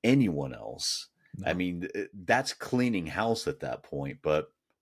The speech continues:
Speaker 1: they were such a good team prior to that. And
Speaker 2: Well, and look at the flip side now,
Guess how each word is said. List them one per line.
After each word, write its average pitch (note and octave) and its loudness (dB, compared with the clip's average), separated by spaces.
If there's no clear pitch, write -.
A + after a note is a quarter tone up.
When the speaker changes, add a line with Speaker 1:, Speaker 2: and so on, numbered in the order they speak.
Speaker 1:
they G#2 4
were G#2+ 0
such - -4
a - -4
good A#2 0
team C3 0
prior A2 0
to - -12
that. A2 -2
And F2 4
Speaker 2:
Well, G3 8
and E3 6
look F#3+ 6
at E3+ 2
the D#3+ 4
flip C4+ -2
side E3 6
now, E3+ 2